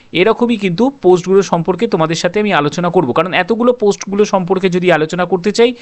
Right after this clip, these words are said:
তাহলে কিন্তু ভিডিওটা কিন্তু অনেক বড় হয়ে যাবে। তো দেখো,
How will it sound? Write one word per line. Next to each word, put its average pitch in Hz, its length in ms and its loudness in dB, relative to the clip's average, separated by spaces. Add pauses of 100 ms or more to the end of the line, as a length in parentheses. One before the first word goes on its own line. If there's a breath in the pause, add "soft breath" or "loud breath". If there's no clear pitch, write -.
(360 loud breath)
তাহলে 185 260 4
কিন্তু 196 240 -4
ভিডিওটা 175 380 2
কিন্তু 196 200 -2
অনেক 180 340 -2
বড় 180 220 4
হয়ে 170 220 2
যাবে। 180 280 2 (580 loud breath)
তো 208 320 6 (120)
দেখো, 208 360 2